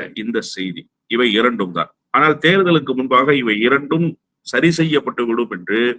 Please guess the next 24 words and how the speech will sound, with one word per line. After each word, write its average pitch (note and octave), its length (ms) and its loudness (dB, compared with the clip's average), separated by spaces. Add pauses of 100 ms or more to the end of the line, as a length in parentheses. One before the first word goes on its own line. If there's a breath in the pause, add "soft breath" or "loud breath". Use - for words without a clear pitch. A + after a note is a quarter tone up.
(340)
திராவிட F3+ 340 4
முன்னேற்ற E3+ 340 -2
கழகத்தினுடைய C#3+ 680 -2
துணை D#3 240 -2
பொதுச் D3+ 340 -4
செயலாளர்களில் A#2+ 640 0
ஒருவராக A2 400 0
இருக்கிற G2+ 300 -4
அண்ணன் A2 260 -4
ஆ A#2 120 0
ராசா A2 360 -2 (240)
ரெண்டு A#2 260 -6
மூன்று G#2 280 -6
தினங்களுக்கு A2+ 440 -4
முன்பு G2+ 260 -18
பத்திரிகையாளர் G2+ 600 -4
சந்திப்பிலே F#2 380 -8
தெளிவாக G2+ 520 2
தெரிவித்திருக்கிறார். F2 760 -2 (140)
இந்த - 220 -2
இரண்டு B2+ 300 2
விவகாரம் G#2+ 520 -2
தான் B2+ 200 0 (600)
அரசுக்கு D3 520 0